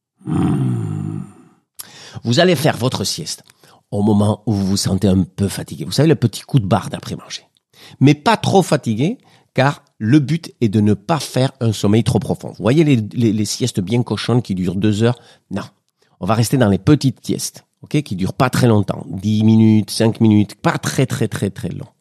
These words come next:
Vous allez vous mettre dans une position confortable. Vous allez vous relâcher. Et vous allez poser l'intention claire d'avoir des rêves lucides. En disant, par exemple, «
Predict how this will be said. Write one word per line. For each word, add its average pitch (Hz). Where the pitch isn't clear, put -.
Vous 127
allez 135
vous 131
mettre 110
dans 90
une 85
position 80
confortable. -
Vous 85
allez 78
vous 82
relâcher. -
Et 180
vous 160
allez 104
poser 95
l'intention 202
claire 104
d'avoir 87
des 92
rêves -
lucides. -
En 107
disant, 92
par 80
exemple, « 80